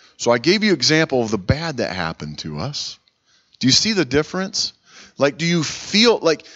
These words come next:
like, not only does it line up with the scripture, but there's peace that comes with it.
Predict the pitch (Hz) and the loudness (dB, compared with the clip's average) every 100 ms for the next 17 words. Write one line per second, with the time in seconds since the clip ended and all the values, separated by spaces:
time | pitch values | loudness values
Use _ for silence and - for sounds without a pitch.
0 | - _ _ _ _ _ _ _ _ _ | -20 _ _ _ _ _ _ _ _ _
1 | _ - 160 170 202 247 247 208 190 143 | _ -2 0 2 4 6 6 4 2 0
2 | 170 175 180 - 151 - - - - 151 | 2 2 2 0 -2 0 0 0 2 0
3 | 180 - 233 220 - _ _ 143 165 139 | 2 0 0 -2 -10 _ _ 0 2 0
4 | - - - 208 - - 113 - 120 101 | -2 -4 0 2 2 0 -6 -6 -4 -2
5 | 95 90 - 62 | -2 -4 -6 -16